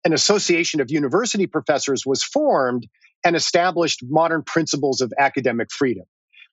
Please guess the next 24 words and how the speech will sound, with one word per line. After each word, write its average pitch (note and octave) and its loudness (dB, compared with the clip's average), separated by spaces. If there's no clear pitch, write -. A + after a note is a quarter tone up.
And E3 2
essentially, A3+ 0
they E3+ 2
hold E3+ 0
that C#3 -2
colleges F#3 0
and D#3+ -2
universities C#3 0
can't G3 2
do A3+ 2
what D#3+ 0
they're D3 2
designed F3 0
to D3 0
do G#2+ -2
unless E3+ 0
faculty F3+ -2
members D3 0
have C3+ 0
freedom F#3 0
of B2+ -2
inquiry D#3 0
and A2+ -4
research, F#3 0